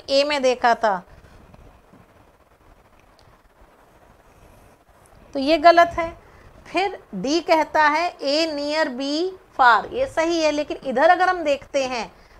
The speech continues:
ये दो ऑप्शंस आप ध्यान से देखिए, सी कहता है लार्ज और डी कहता है स्मॉल। ये लार्ज कैसे हो सकता है? लार्ज पे एक्सटिंक्शन रेट ज़्यादा तो नहीं होगा, स्मॉल पे ही ज़्यादा होगा,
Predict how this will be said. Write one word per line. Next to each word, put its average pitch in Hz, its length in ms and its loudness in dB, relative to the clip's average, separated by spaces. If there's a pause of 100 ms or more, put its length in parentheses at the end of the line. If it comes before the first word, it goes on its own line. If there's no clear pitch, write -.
ये 294 260 0
दो 370 200 2
ऑप्शंस 320 440 4
आप 311 140 8
ध्यान 262 380 -2
से 311 160 0
देखिए, 277 600 0 (960)
सी 349 320 0
कहता 339 380 2
है 339 240 4
लार्ज 262 640 6 (100)
और 269 80 0
डी 277 240 -6
कहता 294 380 -2
है 302 200 0
स्मॉल। 302 500 2 (360)
ये 294 80 0
लार्ज 277 440 6
कैसे 294 380 0
हो 330 180 0
सकता 349 380 0
है? 320 180 4
लार्ज 254 460 6
पे 349 180 -2
एक्सटिंक्शन 311 720 -6
रेट 330 340 -2 (560)
ज़्यादा 208 400 2
तो 262 140 -4
नहीं 330 220 -6
होगा, 349 320 -4 (140)
स्मॉल 240 360 -4
पे 294 140 -6
ही 349 140 -2
ज़्यादा 320 300 0
होगा, 302 360 0